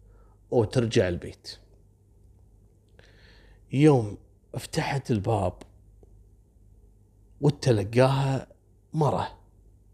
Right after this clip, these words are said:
طالعها منتهى، قالت لها:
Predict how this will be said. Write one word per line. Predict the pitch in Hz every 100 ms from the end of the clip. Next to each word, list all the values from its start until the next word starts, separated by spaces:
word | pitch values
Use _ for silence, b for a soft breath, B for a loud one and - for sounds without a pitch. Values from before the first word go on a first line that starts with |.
| - - - _ - - - - - _ - - - - - - - - - - - - - - - - - - - - _ _
طالعها | - 139 127 - 113
منتهى، | 113 113 - 113
قالت | 113 131 127
لها: | 120 120 120 120 -